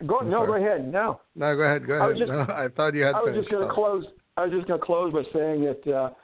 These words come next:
Speaker 1: Honda, uh, likes, uh, the, uh, uh, P G A National Golf Course so well that they've signed on for five more years.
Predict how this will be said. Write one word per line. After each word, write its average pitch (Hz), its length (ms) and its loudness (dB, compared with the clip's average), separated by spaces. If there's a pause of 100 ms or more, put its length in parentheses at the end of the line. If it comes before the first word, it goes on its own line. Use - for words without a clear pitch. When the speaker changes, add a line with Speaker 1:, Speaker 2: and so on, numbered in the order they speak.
(200)
Speaker 1:
Honda, 156 720 0 (580)
uh, 131 360 2
likes, 151 460 0 (140)
uh, 123 440 2 (200)
the, 117 320 -2 (640)
uh, - 20 -12
uh, 73 280 -10 (500)
P 160 120 -2
G 127 200 2
A 123 80 2
National 127 420 -4
Golf 135 300 0
Course 117 340 -6
so 117 120 -6
well 110 260 0
that 113 140 -6
they've 110 240 -2
signed 123 200 2
on 117 140 2
for 110 180 -4
five 131 220 2
more 120 160 0
years. 123 420 0